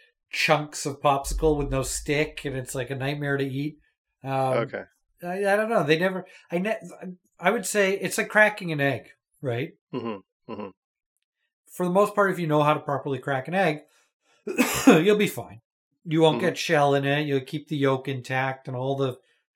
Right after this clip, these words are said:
Speaker 1: you know. But nine, eight times out of ten, or sorry,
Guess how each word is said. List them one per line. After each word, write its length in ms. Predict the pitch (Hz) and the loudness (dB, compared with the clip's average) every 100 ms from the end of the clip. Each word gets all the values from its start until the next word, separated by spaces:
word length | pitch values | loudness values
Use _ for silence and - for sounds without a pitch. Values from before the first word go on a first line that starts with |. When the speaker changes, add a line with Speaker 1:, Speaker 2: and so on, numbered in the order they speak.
| _ | _
Speaker 1:
you 100 | 143 | -4
know. 240 | 123 123 _ _ _ _ _ _ | -4 -4 _ _ _ _ _ _
But 180 | 170 254 - _ _ _ _ _ _ _ _ _ | 2 2 -8 _ _ _ _ _ _ _ _ _
nine, 320 | 208 247 247 220 | -2 0 0 0
eight 220 | 202 196 | 0 2
times 280 | 190 196 175 | 2 2 2
out 140 | 170 | 0
of 100 | 160 | 0
ten, 180 | - 220 | -4 -2
or 120 | 170 139 | 0 2
sorry, 260 | 165 131 | 0 0